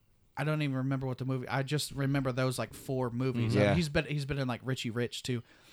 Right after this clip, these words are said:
Speaker 1: Again, he's been in more movies than I
Speaker 3: But,
Speaker 1: just named,
Speaker 3: uh,
Speaker 1: but
Speaker 3: very rare, li-, very little since, like, fifteen.
Speaker 1: I know, but he's making that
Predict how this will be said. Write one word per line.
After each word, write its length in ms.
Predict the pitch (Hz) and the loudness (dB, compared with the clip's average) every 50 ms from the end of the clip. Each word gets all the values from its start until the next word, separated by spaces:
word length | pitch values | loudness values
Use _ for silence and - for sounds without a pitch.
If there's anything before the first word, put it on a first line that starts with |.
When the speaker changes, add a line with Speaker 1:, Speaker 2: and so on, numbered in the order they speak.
| - - - - - | -20 -20 -20 -12 -4
Speaker 1:
Again, 240 | - 156 185 175 - - | 0 4 4 4 4 2
he's 160 | 156 160 147 | -2 0 2
been 120 | 151 233 220 | 4 4 4
in 100 | 208 170 | 6 4
more 240 | 151 151 165 165 151 | 6 6 6 6 6
movies 460 | 143 147 156 151 147 147 147 139 - | 6 6 6 6 6 4 4 2 0
than 180 | - 131 131 | 0 0 2
I 100 | 127 127 | 2 6
Speaker 3:
But, 80 | 123 151 | 10 10
Speaker 1:
just 200 | 139 117 101 117 | 10 10 8 4
named, 320 | 139 147 143 131 120 117 - | 4 6 6 6 4 0 -2
Speaker 3:
uh, 40 | - | 6
Speaker 1:
but 220 | - 196 190 170 120 | 10 10 10 10 10
Speaker 3:
very 420 | 113 143 151 160 165 151 139 131 | 8 8 10 10 10 8 8 8
rare, 480 | 127 120 120 123 127 131 127 127 120 - - | 6 6 6 6 8 8 8 8 6 4 2
li-, 160 | 131 123 120 120 | 4 4 4 4
very 360 | 127 117 131 135 135 135 123 | 4 6 8 8 8 8 8
little 280 | 117 120 123 127 123 113 | 8 6 6 6 6 4
since, 320 | - - 113 107 - - | 4 0 0 -2 0 0
like, 180 | 113 98 98 92 | 0 0 0 -2
fifteen. 560 | - - 117 117 117 - - - 104 117 127 | -2 2 2 2 2 0 -4 -2 -2 0 2
Speaker 1:
I 60 | 120 175 | 4 4
know, 200 | 196 220 208 175 | 4 4 2 2
but 200 | 156 170 156 - | -2 -2 -2 -2
he's 220 | 165 175 170 156 | -2 -2 -2 0
making 300 | 165 202 208 196 202 180 | 0 0 0 2 0 0
that 260 | 170 175 165 151 - | 2 2 2 0 -2